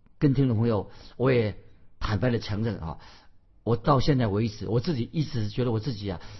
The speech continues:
不够资格，我没有达到我心中所期待的这个目标。那么像到我现在这个年纪的人呢，我都快要七十岁、七十多岁的人了。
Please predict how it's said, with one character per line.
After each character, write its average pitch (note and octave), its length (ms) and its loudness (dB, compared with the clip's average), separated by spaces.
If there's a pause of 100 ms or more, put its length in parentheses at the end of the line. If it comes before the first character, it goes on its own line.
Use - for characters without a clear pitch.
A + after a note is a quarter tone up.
(200)
不 F3 80 2
够 E3 160 8
资 E3 220 2
格， A#2 260 -2
我 C3 80 4
没 F3 140 10
有 F#3 80 6
达 G2 160 2
到 C#3+ 240 2 (260)
我 A2+ 120 0
心 C#3+ 280 -2
中 C#3+ 200 0
所 G2 160 -6
期 - 320 -8
待 A#2+ 180 0
的 F#2+ 200 -4 (240)
这 C3 120 -6
个 C3 80 0
目 C3+ 180 2
标。 A2 340 0 (380)
那 C3 100 2
么 C3 100 4
像 C3 300 2
到 C3+ 120 2
我 G#2+ 180 0
现 C3 160 -2
在 A#2+ 160 -2
这 - 180 -8
个 B2 80 -4
年 A2 240 0
纪 B2 140 -4
的 A2 60 -2
人 G2 140 -2
呢， G2+ 120 -2
我 A2+ 160 0 (460)
都 B2+ 120 -2
快 - 380 -2
要 A2 180 -2 (240)
七 - 240 -4
十 A2+ 80 -4
岁、 A#2 240 0
七 - 180 0
十 D3 80 4
多 D#3 160 4
岁 C#3 120 2
的 A#2+ 60 2
人 G#2+ 160 2
了。 A2 180 0